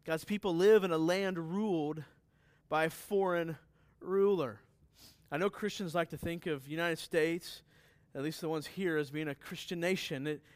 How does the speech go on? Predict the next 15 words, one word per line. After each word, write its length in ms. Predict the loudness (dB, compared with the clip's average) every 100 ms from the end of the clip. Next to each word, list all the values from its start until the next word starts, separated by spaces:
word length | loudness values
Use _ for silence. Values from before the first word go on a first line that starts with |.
| _ _ _ _ _ _ _ _ -2
never 180 | 2
has 440 | 4 6 6 4 0
been 300 | -2 0 0
and 140 | -2
it 80 | 0
never 320 | 0 0 0
will 300 | 2 2 2
be. 320 | 0 -8 -10 -20 _ _ _ _ _ _ _ _ _ _ _ _ _ _ _ _ _ _ _ _ _ _ _ _ _ _ _ _ _ _ _ _ _ _ _ _ _ _ _ _ _ _ _ _ -4
God's 260 | -2 -2
people 340 | -2 -2 2 2
have 100 | 2
always 520 | 6 6 6 4 0
been 220 | 0 0
in 120 | 0
exile. 580 | 0 -2 -4 -8 -8